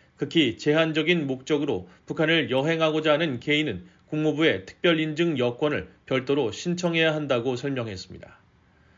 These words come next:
국무부는 북한에 대한 정보를 외부에 알리는 보도의 목적이나 적십자 등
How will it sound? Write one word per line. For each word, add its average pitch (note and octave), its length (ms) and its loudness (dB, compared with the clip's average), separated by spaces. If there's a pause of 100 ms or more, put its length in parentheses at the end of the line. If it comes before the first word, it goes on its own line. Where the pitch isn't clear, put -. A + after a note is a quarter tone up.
(320)
국무부는 E3 520 2
북한에 E3+ 340 0
대한 E3 300 0
정보를 D3 600 0
외부에 D3+ 400 4
알리는 D#3+ 420 2
보도의 D3+ 520 2
목적이나 C#3 640 -2 (240)
적십자 D3+ 540 0
등 D3 200 -2